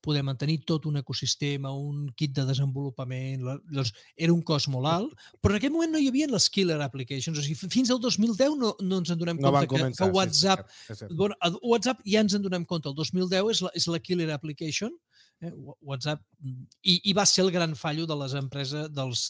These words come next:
Speaker 1: dels operadors telefònics, eh? O sigui, si, si empreses com Telefònica i companyia haguessin donat els S M S gratuïts, i podien fer-ho tranquil·lament, però tenien un cost, no tenien un cost marginal associat a això, no hagués aparegut WhatsApp. I haguessin ells controlat, doncs, si diguéssim, el,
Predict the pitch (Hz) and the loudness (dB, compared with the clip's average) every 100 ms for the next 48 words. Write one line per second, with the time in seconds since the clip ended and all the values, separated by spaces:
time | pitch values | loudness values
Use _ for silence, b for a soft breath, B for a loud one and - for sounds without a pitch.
0 | 143 123 120 131 127 127 123 156 127 123 | -8 -8 -6 -4 -4 -2 -4 -4 -4 -6
1 | 110 123 165 - 131 127 - 127 120 B | -8 -6 -4 -4 -6 -2 -2 -2 -10 B
2 | B B B - 147 131 127 131 127 127 | B B B 0 2 2 0 -2 -2 -2
3 | - 135 127 123 123 127 127 123 131 127 | -4 -4 -4 -6 -2 -2 -2 -2 -2 0
4 | 131 - 135 131 143 131 127 143 127 123 | -2 -2 0 2 2 2 2 2 2 4
5 | 147 143 _ - 131 120 107 135 - 135 | 4 2 _ -16 -6 -4 0 4 4 4
6 | 127 - 123 131 127 156 175 254 - - | 2 2 2 -2 0 4 6 6 0 -4
7 | B _ - 220 - 160 165 175 151 160 | B _ -6 -6 -2 -2 2 2 4 2
8 | 139 131 117 139 123 139 135 123 135 131 | 2 -2 -4 -4 -2 -2 -2 -2 -2 -2
9 | 123 120 127 - 127 147 139 147 151 143 | -2 -2 -2 -2 -4 -2 -2 0 -2 -4
10 | 131 131 135 127 - 139 127 113 - 139 | -2 -2 0 0 0 -2 -2 -4 -6 -6
11 | 139 196 196 - B 175 175 156 139 135 | -2 0 0 -4 B 4 4 4 2 -4
12 | 131 131 127 120 127 - - 175 135 - | -6 -10 -12 -12 -12 -16 0 2 4 2
13 | 165 143 135 - 160 147 131 131 165 160 | 2 0 -2 -4 -4 -2 -4 -2 -4 -4
14 | 156 131 123 160 151 127 | -6 -6 -4 -2 -2 -4